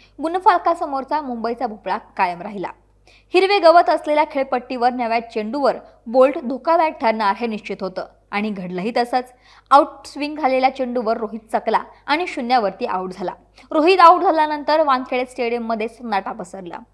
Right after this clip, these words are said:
पण ही शांतता पुढे जाऊन अधिक धीर गंभीर झाली, कारण बघता बघता मुंबईची अवस्था चार बाद वीस अशी झाली. त्यानंतर अगोदरच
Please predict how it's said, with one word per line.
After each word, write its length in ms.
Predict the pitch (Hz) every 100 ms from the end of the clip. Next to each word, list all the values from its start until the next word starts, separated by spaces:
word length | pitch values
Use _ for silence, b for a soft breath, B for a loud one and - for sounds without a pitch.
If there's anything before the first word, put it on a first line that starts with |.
| _ -
पण 100 | 220
ही 80 | 226
शांतता 500 | 226 196 247 233 180 B B B -
पुढे 220 | 330 370
जाऊन 240 | 349 285 294
अधिक 340 | 220 247 233
धीर 180 | 208 233
गंभीर 260 | 214 185 185
झाली, 180 | 226 180 - b b -
कारण 220 | 339 359
बघता 280 | 302 302 349
बघता 360 | 330 339 311 320
मुंबईची 520 | 294 262 262 262 285
अवस्था 420 | 233 240 240 233 240 -
चार 240 | 233 269
बाद 340 | 233 208 220 202
वीस 280 | 196 269 -
अशी 220 | - 214
झाली. 220 | 196 180 - _
त्यानंतर 380 | 220 196 202 202
अगोदरच 520 | 190 208 240 220